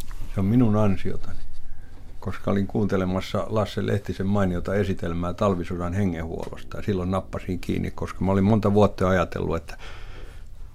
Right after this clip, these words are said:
ton herran kanssa olisi hieno tehdä jotain, ja tossa se voisi olla, ja Lasse kutsui mut toimistoon, ja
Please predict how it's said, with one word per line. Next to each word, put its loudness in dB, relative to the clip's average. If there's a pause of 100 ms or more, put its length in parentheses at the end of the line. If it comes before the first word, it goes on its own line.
ton 0
herran 4
kanssa 0
olisi -2
hieno 4
tehdä 0
jotain, 2
ja 0
tossa 0 (100)
se -2
voisi 0
olla, 4
ja -4
Lasse -2
kutsui -4
mut -4
toimistoon, 0
ja -6